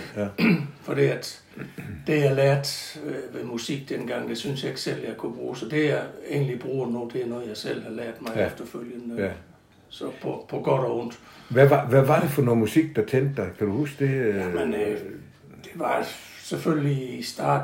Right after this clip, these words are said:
Speaker 2: var det lige det, man hørte i radioen, Tommy Steele og den slags der. Senere, eller ret hurtigt, kom Jørgen Ingemann til Jørgen Gravengård, øh, Les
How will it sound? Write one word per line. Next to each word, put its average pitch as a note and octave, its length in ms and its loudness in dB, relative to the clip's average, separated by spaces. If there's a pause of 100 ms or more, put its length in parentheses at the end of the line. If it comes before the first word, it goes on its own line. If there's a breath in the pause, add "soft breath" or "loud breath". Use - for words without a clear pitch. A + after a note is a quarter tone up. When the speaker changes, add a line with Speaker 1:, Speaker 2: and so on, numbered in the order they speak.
Speaker 2:
var B2+ 120 0
det - 160 -2
lige C#3+ 140 0
det, C3 120 -2
man A#2+ 140 -4
hørte C#3 280 4
i B2 60 0
radioen, A#2+ 640 -4
Tommy A#2+ 280 -6
Steele B2+ 480 -10
og A#2 80 -8
den A#2+ 160 -8
slags - 360 -6
der. - 120 -10 (760 soft breath)
Senere, C#3+ 540 0
eller A#2 240 -2
ret - 80 0
hurtigt, C#3 320 4
kom A#2+ 340 -4 (100)
Jørgen B2+ 280 -2
Ingemann C#3 500 -4 (540 soft breath)
til B2+ 360 -4
Jørgen A#2+ 220 -6
Gravengård, A#2+ 800 -2
øh, A#2 120 -6 (1040 soft breath)
Les - 220 -4